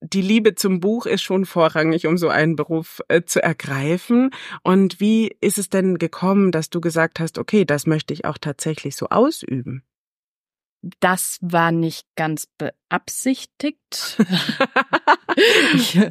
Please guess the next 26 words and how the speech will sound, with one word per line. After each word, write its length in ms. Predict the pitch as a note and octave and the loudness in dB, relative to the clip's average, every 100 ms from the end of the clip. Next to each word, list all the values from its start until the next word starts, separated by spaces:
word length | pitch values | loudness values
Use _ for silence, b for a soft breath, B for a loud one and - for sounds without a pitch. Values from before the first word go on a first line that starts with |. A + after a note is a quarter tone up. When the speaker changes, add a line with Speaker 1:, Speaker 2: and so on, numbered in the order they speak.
| B A4 C#4 B | B -6 -6 B
Speaker 2:
ich 220 | D#3+ - | -12 -2
bin 240 | G3+ G3+ | 2 4
in 180 | F#3+ F3 | 4 0
die 80 | F3 | 0
zehnte 300 | - F#3 F3 | 0 0 0
Klasse 340 | - A#3+ - | 0 0 0
gegangen, 460 | A3 G#3 A3 A#3+ B3 | -2 0 2 4 2
äh, 560 | - G3 F#3+ F#3+ G3 - | 0 -2 0 0 0 0
und 400 | F3 F3+ F3+ F3+ | -2 0 -2 -2
der 160 | E3+ | -6
Schulabschluss 580 | E3 - G3+ F#3+ - G3+ | -6 -4 -4 -4 -6 -6
stand 300 | - F#3+ G3 | -4 -6 -6
bevor 580 | F#3+ - F#3+ G3 G#3 - | -12 -6 0 2 2 -2
und 440 | - F3+ F3+ F#3 - | -4 0 0 0 -4
ich 240 | E3+ - | -8 -4
musste 260 | F3 - G3 | -6 -4 -2
eine 160 | G3+ | 2
Ausbildung 500 | C4 - - C#3 C3 | 2 2 -4 -6 -6
machen. 300 | C#3 - D3+ | -8 -6 -4
Hatte 200 | E3 F#3 | -4 -4
mein 180 | E3 D#3 | -4 -6
Praktikum 560 | - F#3+ - G3+ G#3+ G#3 | -6 -8 -8 -4 -2 0
damals, 360 | G3 G3+ G3+ | -2 -4 -6
Pflichtpraktikum 800 | - G3 - G3 - G3+ - G3+ | -8 -10 -8 -12 -10 -12 -6 -6
in 180 | F#3 E3 | -4 -6
der 240 | E3 E3 | -6 -8